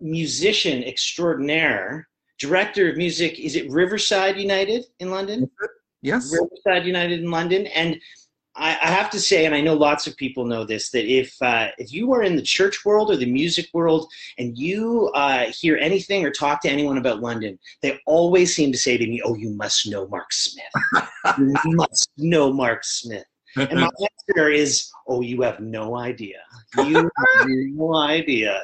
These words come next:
Speaker 1: Yes, I do. Mark, welcome. It is good to chat with you. I'm glad to have you here.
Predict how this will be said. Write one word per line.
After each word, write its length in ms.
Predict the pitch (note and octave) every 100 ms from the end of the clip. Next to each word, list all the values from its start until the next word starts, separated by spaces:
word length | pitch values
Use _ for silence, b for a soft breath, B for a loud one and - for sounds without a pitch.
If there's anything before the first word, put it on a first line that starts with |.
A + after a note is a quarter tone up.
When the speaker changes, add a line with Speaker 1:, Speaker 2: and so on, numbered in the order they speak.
| G2+
Speaker 1:
Yes, 300 | C3 - D3
I 120 | C#3
do. 220 | C#3+ A#2+ G#2 B B
Mark, 300 | D#3+ F3+ G3+
welcome. 460 | D#3+ F3+ G3+ G3+ D#3
It 180 | D3 D#3+
is 160 | D#3
good 220 | - F#3 F3+
to 80 |
chat 280 | E3+ D#3+ D3
with 200 | D#3 D#3
you. 140 | C#3 A#2+
I'm 120 | A#2+
glad 220 | C3+ C#3
to 80 | C#3+
have 160 | A#2+
you 80 | C3
here. 180 | A2+ G#2+